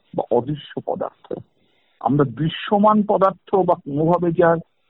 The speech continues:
অস্তিত্ব অনুভব করা যায় জানা কণার, আহ, দের, আহ, টার্মসে, তার পাঁচ গুণ আছে অদৃশ্য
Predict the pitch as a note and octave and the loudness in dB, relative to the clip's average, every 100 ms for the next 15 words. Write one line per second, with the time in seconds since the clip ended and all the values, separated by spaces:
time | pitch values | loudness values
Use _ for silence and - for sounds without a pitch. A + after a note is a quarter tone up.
0 | - C#3+ - - F3+ - F3 D#3+ D#3 E3+ | -8 -8 -4 0 0 2 0 2 2 4
1 | F#3 A3+ A3 F#3+ F#3 E3+ D#3+ C3 C3+ C#3 | 4 0 0 0 2 2 0 2 2 2
2 | C#3+ - B2+ C3+ - _ _ _ _ _ | 0 0 0 0 -2 _ _ _ _ _
3 | - - C3 B2+ B2 A#2+ B2 C3+ B2+ _ | -20 -4 0 2 4 2 2 0 0 _
4 | - - A#2+ A#2 A#2+ - C3 A#2 A#2 F#2+ | -16 -4 -2 0 0 2 2 2 0 -2
5 | G#2+ - _ _ _ _ _ - D3+ - | -2 -6 _ _ _ _ _ -2 -2 0
6 | E3 D#3+ E3 E3 G3+ G#3+ F3 F#3 - C3 | 0 2 2 4 4 4 2 -2 -2 -2
7 | C3 C#3 - A#2+ | -2 -6 -4 -4